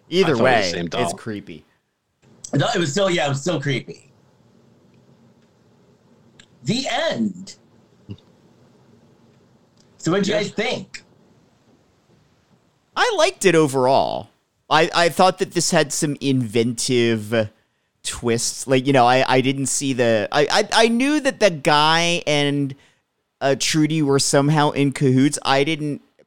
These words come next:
Speaker 1: I didn't put together that he was gonna be the dad,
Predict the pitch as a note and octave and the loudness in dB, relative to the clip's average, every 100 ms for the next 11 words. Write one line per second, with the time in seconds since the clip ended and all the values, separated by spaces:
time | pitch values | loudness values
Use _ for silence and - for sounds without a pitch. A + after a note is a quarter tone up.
0 | _ _ _ _ _ _ C#3 D3 E3 D#3+ | _ _ _ _ _ _ -2 0 0 -4
1 | C3 F3+ - D3 C#3 C3 A#2 A2+ B2+ A#2+ | -6 -6 -2 0 2 2 0 0 0 0
2 | G#2+ A2 G#2 F2 F#2 F#2+ F2 | -2 -2 -4 -6 -6 -4 -4